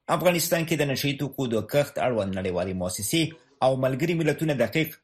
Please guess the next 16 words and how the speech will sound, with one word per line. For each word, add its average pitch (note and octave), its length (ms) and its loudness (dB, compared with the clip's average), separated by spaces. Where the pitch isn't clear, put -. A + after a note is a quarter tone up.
او A2+ 160 0
ډېر C3+ 220 2
معلومات G2+ 400 -2
نه F2+ 100 -2
لري. G#2 180 -2
د - 100 2
نوموړي F3+ 360 2
په D3+ 80 0
خبره، D#3 260 4
اوس G3+ 120 2
مهال F3 200 2
د D#3 80 4
افغانستان D#3 540 0
په C#3 80 4
لویو D#3+ 240 2
ځمکو G2+ 320 -2